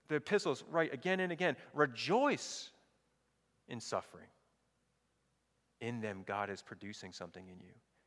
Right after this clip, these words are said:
He's perse-, producing perseverance. He's producing endurance. He's transforming you in ways that,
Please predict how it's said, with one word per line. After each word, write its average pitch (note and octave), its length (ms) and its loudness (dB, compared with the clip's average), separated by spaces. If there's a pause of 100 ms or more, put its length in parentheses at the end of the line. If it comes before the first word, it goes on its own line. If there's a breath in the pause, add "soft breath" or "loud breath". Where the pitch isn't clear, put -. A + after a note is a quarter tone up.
(300)
He's - 60 -14
perse-, - 260 -12 (300)
producing B2 560 -2
perseverance. A2 720 -6 (200 loud breath)
He's B2+ 160 -10
producing A2+ 540 -4 (240 loud breath)
endurance. G#2+ 540 -2 (100)
He's B2 160 -6
transforming C3 1120 0
you A2 220 -2
in G#2+ 180 -4
ways B2 360 0
that, G#2+ 180 2